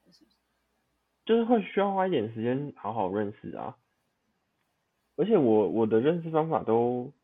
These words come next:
Speaker 2: 我不知道欸，不是，我，我好像也，反正有点难啊。我觉得这个之后再跟大家分享好了，有什么进展都会跟大家分享。但我觉得这个不是今天重点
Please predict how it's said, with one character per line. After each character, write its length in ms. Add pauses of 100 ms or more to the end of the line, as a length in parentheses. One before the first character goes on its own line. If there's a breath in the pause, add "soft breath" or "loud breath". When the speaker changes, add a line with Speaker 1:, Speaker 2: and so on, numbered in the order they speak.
(180)
Speaker 2:
我 120
不 140
知 80
道 220
欸， 180
不 120
是， 120
我， 180
我 180
好 140
像 260
也， 280 (880)
反 200
正 180
有 100
点 160
难 200
啊。 80
我 140
觉 80
得 60
这 100
个 140
之 100
后 160
再 80
跟 160
大 80
家 140
分 220
享 200
好 160
了， 160
有 140
什 80
么 80
进 240
展 180
都 80
会 100
跟 80
大 120
家 80
分 200
享。 140 (1120 soft breath)
但 100
我 80
觉 60
得 160
这 80
个 100
不 80
是 60
今 80
天 240
重 240
点 180